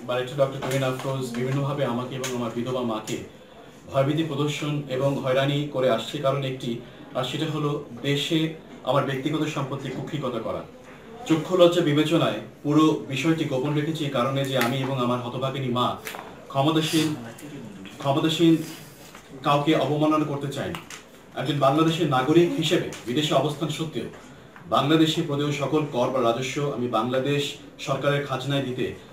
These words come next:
কখনো কালক্ষেপ করিনি। রাজক কর্তৃক নামজারিকৃত আমার বাসা বাড়ি থেকে আমাকে এবং আমার মাকে বের করে দেওয়া সত্ত্বেও অদ্যাবধি সিটি কর্পোরেশন এবং ভূমি উন্নয়ন হালনাগাদ কর আমি নিয়মিত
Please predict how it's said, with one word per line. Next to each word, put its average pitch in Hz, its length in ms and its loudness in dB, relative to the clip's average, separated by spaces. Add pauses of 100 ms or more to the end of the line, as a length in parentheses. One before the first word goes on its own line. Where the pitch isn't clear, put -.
(120)
কখনো 147 320 0
কালক্ষেপ 131 460 -2
করিনি। 120 260 -2 (560)
রাজক 156 300 6
কর্তৃক 165 320 4
নামজারিকৃত 156 500 2 (100)
আমার 143 200 2
বাসা 113 240 0
বাড়ি 143 220 4
থেকে 151 140 -2 (120)
আমাকে 123 220 -2 (480)
এবং 147 200 2
আমার 151 140 4 (120)
মাকে 156 260 6 (100)
বের 139 180 2
করে 151 160 2
দেওয়া 131 220 4
সত্ত্বেও 135 340 -2
অদ্যাবধি 165 400 4 (480)
সিটি 156 260 0
কর্পোরেশন 156 600 4
এবং 143 100 0 (100)
ভূমি 156 240 6
উন্নয়ন 151 300 2
হালনাগাদ 139 480 0
কর 123 140 2 (420)
আমি 135 160 0
নিয়মিত 151 260 2